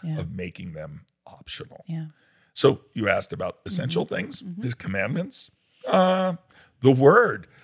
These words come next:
Speaker 2: Oh, that's pretty essential.
Speaker 1: Mm-hmm.
Speaker 2: Now, you and I, we do a lot of counseling and stuff. And what happens with most people who are having a hard time?
Speaker 1: Yeah, they're not in the word.
Speaker 2: And, you know, it's like a broken record sometimes.
Speaker 1: Yes.
Speaker 2: And you're like,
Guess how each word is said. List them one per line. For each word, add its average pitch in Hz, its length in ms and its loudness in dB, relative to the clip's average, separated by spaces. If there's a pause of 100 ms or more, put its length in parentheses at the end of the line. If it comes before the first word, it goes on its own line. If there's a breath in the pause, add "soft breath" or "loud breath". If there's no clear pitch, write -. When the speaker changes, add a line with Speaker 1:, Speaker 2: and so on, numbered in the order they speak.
(360 soft breath)
Speaker 2:
Oh, 131 240 10
that's 120 320 2
pretty 107 300 -4
essential. 87 600 -8
Speaker 1:
Mm-hmm. 165 400 -10 (100)
Speaker 2:
Now, 107 280 4
you 127 240 6
and 107 80 -2
I, 104 200 -2
we 95 140 -6
do 98 180 -6
a 95 60 -2
lot 87 160 -2
of 85 60 -10
counseling 85 560 -12
and 90 100 -10
stuff. - 300 -4
And 120 100 -2
what 165 140 0
happens 110 580 -6
with 92 180 -8
most 92 200 -8
people 87 260 -8
who 87 60 -4
are 87 100 -4
having 87 240 -6
a 85 40 -12
hard 82 200 -10
time? 78 300 -12 (200)
Speaker 1:
Yeah, 180 160 -8 (300)
they're 175 100 -6
not 180 200 -6
in 214 60 -4
the 196 60 -2
word. 180 360 0 (680)
Speaker 2:
And, 110 140 2
you 117 80 2
know, 95 160 2
it's - 180 0
like 120 140 4
a 104 60 -4
broken 104 360 -2
record 101 300 -6
sometimes. 87 400 -2
Speaker 1:
Yes. 87 60 -6
Speaker 2:
And 90 80 -8
you're 90 100 -8
like, 85 180 -4